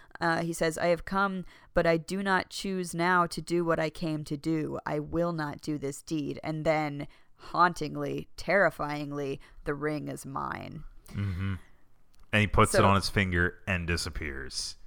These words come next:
Speaker 1: Right.
Speaker 2: Yeah.
Speaker 1: So, F-, so Frodo in this moment fails. Frodo is our ring bearer, our hero, who has, again, taken on this burden willingly.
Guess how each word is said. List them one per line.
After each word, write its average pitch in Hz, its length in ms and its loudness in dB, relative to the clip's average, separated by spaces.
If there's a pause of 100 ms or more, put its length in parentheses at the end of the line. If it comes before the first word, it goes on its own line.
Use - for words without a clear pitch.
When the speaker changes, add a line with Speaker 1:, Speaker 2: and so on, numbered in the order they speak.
(100)
Speaker 1:
Right. 147 300 -2 (540)
Speaker 2:
Yeah. 85 220 -2
Speaker 1:
So, - 260 4
F-, - 240 -6 (340)
so 202 240 2
Frodo 202 800 4 (100)
in 175 180 0
this 160 200 -4
moment 151 420 0
fails. - 600 -6 (1080)
Frodo 190 600 4
is 175 600 -4
our 156 440 0
ring 160 280 -2
bearer, 151 640 0
our 147 560 0
hero, 151 640 0 (240)
who 160 280 -2
has, 156 460 -2
again, 170 380 4
taken 196 380 -4
on 175 240 2
this 165 160 -4
burden 151 680 -2
willingly. 151 800 -4